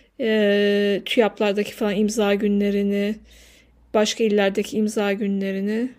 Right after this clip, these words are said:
Bir husumet olmuş demek ki yani. Bu işlerden bu kızlar para kazanamamıştı. Hiç kimse birbirini takip etmiyor. Sadece Pink Floyd Cem Mumcu'yu takip ediyor. O kadar.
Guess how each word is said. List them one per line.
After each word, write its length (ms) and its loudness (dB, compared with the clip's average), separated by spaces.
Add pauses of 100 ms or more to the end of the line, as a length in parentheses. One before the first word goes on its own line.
(140)
Bir 100 0
husumet 440 -6
olmuş 340 -2
demek 340 -2
ki 100 -4
yani. 320 -2 (460)
Bu 80 -2
işlerden 460 2
bu 40 -10
kızlar 340 2
para 200 0
kazanamamıştı. 640 -2
Hiç 140 -2
kimse 260 -2
birbirini 260 0
takip 300 -4
etmiyor. 280 -2
Sadece 280 0
Pink 280 -6
Floyd 280 4
Cem 180 6
Mumcu'yu 380 0
takip 340 -8
ediyor. 260 -2
O 40 -8
kadar. 380 -10